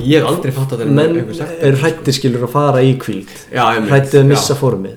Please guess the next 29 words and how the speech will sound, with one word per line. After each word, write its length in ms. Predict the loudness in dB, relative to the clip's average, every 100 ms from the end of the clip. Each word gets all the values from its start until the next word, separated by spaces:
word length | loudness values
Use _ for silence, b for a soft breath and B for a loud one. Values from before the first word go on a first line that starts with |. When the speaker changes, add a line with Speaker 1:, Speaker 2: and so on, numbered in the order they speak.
| -6
Speaker 1:
Já. 80 | 0
Speaker 2:
En 80 | 2
þú 60 |
veist, 160 | 0 -4
Speaker 1:
Já, 80 | -2
Speaker 2:
ein 160 | 2
Speaker 1:
einmitt. 160 | 2 2
Speaker 2:
líking 300 | 0 0 -4 0
við 160 | 2 2
þessu 240 | 2 -2
er 260 | -2 -2 -4
til 140 | -4 -6
dæmis 180 | -6 -8
eins 100 | -4
og 80 | -2
rétt 240 | -2 -2
uppbygging 320 | -2 -2 -4
á 20 | -2
tímabilinu. 480 | -4 -6 -8 -12 -12
Þú 80 | -12
veist, 120 | -8
þá 40 |
getur 160 | -6 -4
við 100 | -2
tekið 180 | -2 -2
píramída, 520 | 0 2 2 0 -4 -8 -10 _ _ -12 -10
hérna, 320 | -8 -6 -6 -8 -14 B B B B
líkingu. 440 | -2 0 -2 -6 -10
Speaker 1:
Mhm. 280 | -8 -8 -6